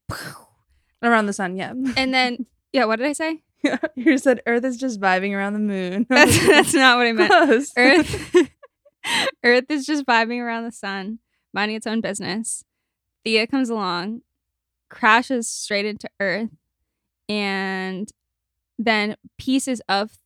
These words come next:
Speaker 1: like, th-, that collision causes pieces of
Speaker 2: Mm.
Speaker 1: Theia to fly off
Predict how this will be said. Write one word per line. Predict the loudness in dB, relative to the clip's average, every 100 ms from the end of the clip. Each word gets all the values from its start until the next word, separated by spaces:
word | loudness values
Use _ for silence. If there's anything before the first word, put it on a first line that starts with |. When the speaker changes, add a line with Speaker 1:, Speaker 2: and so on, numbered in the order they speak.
| _ -2
Speaker 1:
like, | -2 -4 _
th-, | -20 _
that | -2 -2
collision | -6 -10 -10 -8 -8 -8
causes | -6 -8 -8 -12
pieces | -14 -10 -12 -2
of | 0 2
Speaker 2:
Mm. | 0 -2
Speaker 1:
Theia | -2 -2 -2 -4 _ _ _ -12
to | -8 -8 -10 _ _
fly | -4 -2 0
off | 0 0